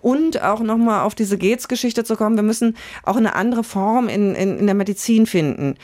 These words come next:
Wir können uns nicht nur darauf fokussieren, auf diese, ähm, technokratischen Lösungen, mehr Masch-, immer alles nur mit Maschinen lösen und Impfstoffen lösen. Äh, wir haben von der Natur, äh, gegeben, Jahrtausende lang haben wir hervorragende, ähm, äh,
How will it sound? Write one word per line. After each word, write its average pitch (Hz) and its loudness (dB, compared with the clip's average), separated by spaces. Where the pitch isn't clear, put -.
Wir 170 -2
können 226 0
uns 214 -4
nicht 262 2
nur 233 2
darauf 208 -2
fokussieren, 208 0
auf 185 0
diese, 196 0
ähm, 190 0
technokratischen 214 0
Lösungen, 226 2
mehr 196 0
Masch-, 175 -2
immer 202 -2
alles 208 -2
nur 202 2
mit 180 0
Maschinen 240 0
lösen 226 0
und 185 -2
Impfstoffen 226 0
lösen. 214 0
Äh, 180 0
wir 196 0
haben 202 0
von 202 -2
der 196 0
Natur, 226 -2
äh, 208 -2
gegeben, 208 0
Jahrtausende 214 0
lang 190 0
haben 196 2
wir 196 2
hervorragende, 196 0
ähm, 180 4
äh, 165 2